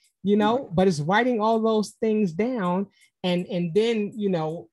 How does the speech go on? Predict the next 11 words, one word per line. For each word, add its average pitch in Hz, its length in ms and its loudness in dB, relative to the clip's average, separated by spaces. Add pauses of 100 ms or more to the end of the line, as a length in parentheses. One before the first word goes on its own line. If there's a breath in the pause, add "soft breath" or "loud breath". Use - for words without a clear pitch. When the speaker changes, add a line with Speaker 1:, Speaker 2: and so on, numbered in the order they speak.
(260)
Speaker 1:
for 208 100 -2
some 233 240 -2
people, 247 260 0
it 233 80 0
may 233 160 0
be 233 160 0
random 254 580 0
like 254 220 -2
that 262 180 -2
at 262 200 -4
first, 302 320 -4